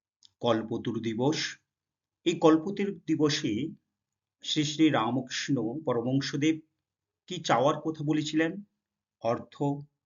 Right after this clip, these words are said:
যশ, খ্যাতি, মান? না, ঠাকুর বিতরণ করতে চেয়েছিলেন চৈতন্য। দিনটি ছিল পয়লা জানুয়ারি আঠারোশো ছিয়াশি, কাশীপুর উদ্যান বাটি।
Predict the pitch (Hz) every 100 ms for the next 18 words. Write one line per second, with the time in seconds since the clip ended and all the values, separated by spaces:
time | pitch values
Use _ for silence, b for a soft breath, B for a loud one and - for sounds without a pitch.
0 | _ 101 123 113 120 - - _ - 113
1 | - 127 139 117 107 131 92 - _ _
2 | - 104 98 - _ _ _ b b -
3 | 151 196 170 170 175 196 202 202 202 196
4 | - 165 165 185 185 - 127 104 110 95
5 | 101 95 - _ _ _ _ _ _ 123
6 | 131 139 151 156 185 - 113 113 110 120
7 | 117 127 135 147 143 _ _ _ _ _
8 | - 131 - 151 175 165 - 101 - 95
9 | 98 - _ _ _ _ _ 117 120 -
10 | 147 151 123 - 123 120 98 98 87